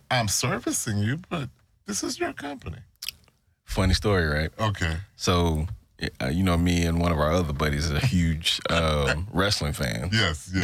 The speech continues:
Speaker 1: yes.
Speaker 2: W W E,
Speaker 1: Yes,
Speaker 2: whatever.
Speaker 1: yeah.
Speaker 2: So there's, there's a new wrestling promotion that just started popping off.
Speaker 1: Okay.
Speaker 2: And a lot of the big W W E stars are really trying to leave.
Speaker 1: Okay.
Speaker 2: Okay, so one guy, he, his contract was up in April.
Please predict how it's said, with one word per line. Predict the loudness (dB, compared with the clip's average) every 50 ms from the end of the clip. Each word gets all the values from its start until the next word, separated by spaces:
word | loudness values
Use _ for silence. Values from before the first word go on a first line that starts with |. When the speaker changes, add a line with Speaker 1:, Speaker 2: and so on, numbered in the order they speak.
| 2 2
Speaker 1:
yes. | 0 0
Speaker 2:
W | 0 0 2 2 2
W | 2 0 0 -2 -4
E, | -4 0
Speaker 1:
Yes, | 2 2 2 2 2 0 0 0 0
Speaker 2:
whatever. | 0 0 0 0
Speaker 1:
yeah. | -2 -2 -2 -4 -6 -4
Speaker 2:
So | 0 2 2
there's, | 2 2 2
there's | 2 2 2 4 4 4
a |
new | 4 4 4 4 4
wrestling | 4 4 4 4 4 4 4 2 2 2
promotion | 2 4 4 4 4 4 4 2 2 2
that | 2 2 0
just | 0 0 0 0 0 -2 -2 -4
started | -4 -2 0 0 0 0 0
popping | 0 0 0 0 -4 -4
off. | -4 -4 -4 -4 -6 -6 -10 _ -4 -2
Speaker 1:
Okay. | -2 0 0 0
Speaker 2:
And | 2 2 2
a | 4
lot | 4 4 2 2
of | 2 2 0
the | 0 0
big | 0 2 2 2 0 -2 -4 -12 -20 -20 -20 -20 -20 -20 _ _ 0
W | 0 2 2 2 0
W | 2 0 2 2 2
E | 2 2 2
stars | 2 0 2 2 2 2 2 0
are | 0
really | 0 0 0 0
trying | -2 -2 -2 0
to | 0
leave. | 0 0 0 -2 -4 -2
Speaker 1:
Okay. | 0 0 0 0 0 -2 0 0 0 0
Speaker 2:
Okay, | 0 0 2 2 2
so | 2 2 2 2 2
one | 2 2 4 4 4 4
guy, | 4 2 2 2 2 0 0 -2 -4 -6 -8 -10 -12 -14 -20 _ _ _ _ _ _
he, | 0 2 2 4 4 4 4 4 4 4
his | 2 2 2
contract | 2 2 2 2 4 4 4 2 2 2
was | 2 2 4
up | 4 2 4 4
in | 2 2
April. | 2 2 -2 -2 -4 -6 -8